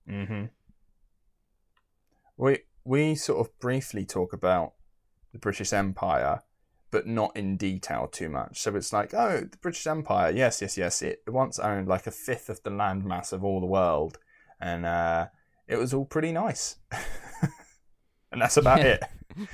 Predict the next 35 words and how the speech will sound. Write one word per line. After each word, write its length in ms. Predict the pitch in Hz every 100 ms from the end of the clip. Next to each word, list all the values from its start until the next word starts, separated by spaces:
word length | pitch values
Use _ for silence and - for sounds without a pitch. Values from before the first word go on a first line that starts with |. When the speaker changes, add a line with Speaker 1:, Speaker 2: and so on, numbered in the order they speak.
| - 139 -
Speaker 1:
And 160 | 123
no 140 | 143 156
one 120 | 160
ever 140 | 165
had 180 | 160 156
an 120 | 160
Speaker 2:
<laughs> 60 | 165
Speaker 1:
issue 200 | - 117
with 140 | 92
it, 120 | 85 - - _ _ _
<laughs> 340 | - - - -
except 420 | - 135 - 131
Speaker 2:
Yeah. 140 | 131 127
Speaker 1:
for 240 | 113 107 - - -
every 320 | 131 120 123
nation 440 | 117 110 - 95
that 100 | 95
has 100 | 104
claimed 300 | - 98 98
independence 560 | 104 98 104 95 90 -
from 160 | 95
us 140 | 92 -
since. 420 | 80 - - - _ _ _ _ _ _ _ _ _ _ _ _ _ _ _ _ _ _ - -
Speaker 2:
Yeah, 260 | 165 147 120 - -
and, 260 | 139 123
uh, 140 | 90 -
more 300 | 147 143 -
should, 300 | - 127 -
really. 340 | 101 110 117 - _
Speaker 1:
Mm. 340 | 165 180 110 - _ - - - -
So, 260 | - - - 214
as 160 | 196
I 20 |
was 120 | 156 -
saying, 280 | 110 101